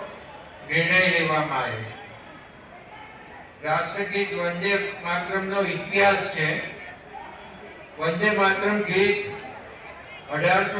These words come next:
ને પંચોતેરમાં શ્રી બંકિમચંદ્ર ચટ્ટોપાધ્યાય દ્વારા રચવામાં આવ્યું હતું. અઢારસો ને છન્નુંમાં કોલકાતામાં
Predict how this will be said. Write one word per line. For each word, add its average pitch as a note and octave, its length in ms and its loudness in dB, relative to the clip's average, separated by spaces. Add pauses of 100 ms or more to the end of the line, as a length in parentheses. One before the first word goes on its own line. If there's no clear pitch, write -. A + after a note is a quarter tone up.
ને G#3 100 2
પંચોતેરમાં G3 1040 4 (1120)
શ્રી G3 340 2 (300)
બંકિમચંદ્ર F#3+ 880 -2 (140)
ચટ્ટોપાધ્યાય F#3+ 960 2
દ્વારા F#3 500 4 (1400)
રચવામાં F3+ 640 2
આવ્યું F3 460 2
હતું. - 180 -6 (1500)
અઢારસો G3+ 560 4
ને G#3 120 4 (120)
છન્નુંમાં F3+ 680 2 (1600)
કોલકાતામાં G#3 880 4